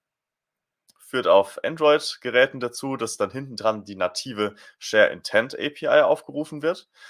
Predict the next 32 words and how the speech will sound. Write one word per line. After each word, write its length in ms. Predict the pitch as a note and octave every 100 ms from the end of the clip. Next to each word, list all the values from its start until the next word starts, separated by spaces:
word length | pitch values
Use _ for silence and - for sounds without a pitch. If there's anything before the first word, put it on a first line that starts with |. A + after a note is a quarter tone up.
| -
Auf 200 | - -
Windows 360 | A#2 B2 A2+ -
rufen 200 | A2+ G#2+
wir 80 | F#2+
einen 80 | F#2
Data 300 | D3 E3 D#3
Transfer 400 | - C#3 - B2
Manager 360 | A#2 A#2 G#2+
auf 280 | F#2 G#2+ - _ _ _
und 120 | F#2
auf 160 | F#2 G2
mac 200 | G2+ -
O 40 |
S 320 | F2+ F#2 - -
zum 120 | F2
Beispiel 280 | F2+ - F2+
den 180 | F2
N 160 | - F#2+
S 280 | G2 - -
Sharing 400 | - G#2+ B2 G#2+
Service 380 | - F#2+ E2+ -
Picker 400 | - C#3 C#3+ C3
plus 480 | - A#2 C3+ - -
auf 260 | G#2 - -
den 200 | F#2+ -
anderen 400 | A#2+ A#2+ A2+ A2
Systemen 560 | G2+ - G2+ G2+ G2
dann, 240 | F#2 F#2 F#2 - - _
was 220 | G2 -
jeweils 580 | F2+ F#2 F#2 F#2 - - _ _ _
dazu 320 | D#2+ D#2 -
passt. 500 | - C#2 - - -